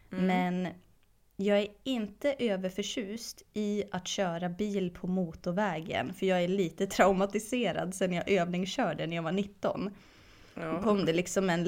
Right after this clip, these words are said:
Speaker 2: lastbil i liksom <laughs> full karriär och jag liksom har inte ens koll på sidospeglarna och börjar svänga ut fast jag inte kollar i sidospegeln och min pappa bara gormar på mig och bara,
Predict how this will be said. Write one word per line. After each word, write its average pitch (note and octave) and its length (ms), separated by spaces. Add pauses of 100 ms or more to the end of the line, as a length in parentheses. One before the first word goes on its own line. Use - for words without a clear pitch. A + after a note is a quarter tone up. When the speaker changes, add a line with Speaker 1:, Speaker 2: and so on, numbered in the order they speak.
Speaker 2:
lastbil G3+ 760
i F3 300
liksom G3+ 680 (260)
<laughs> - 80
full C4 300
karriär G#3+ 540
och F3+ 120
jag G3 460 (100)
liksom F3 720 (280)
har G#3 200
inte F#3 240
ens F#3 140
koll E3 220
på F#3+ 120
sidospeglarna F3+ 1200 (520)
och G3+ 120
börjar F#3+ 400
svänga F#3 560
ut A#3 580
fast G#3 180
jag G3 100
inte F3+ 240
kollar F#3+ 380
i F#3+ 40
sidospegeln F3 840
och F3 60
min F#3 120
pappa G3 420
bara F3 120
gormar F#3+ 440
på D#3 260
mig D#3+ 340
och E3 80
bara, E3 200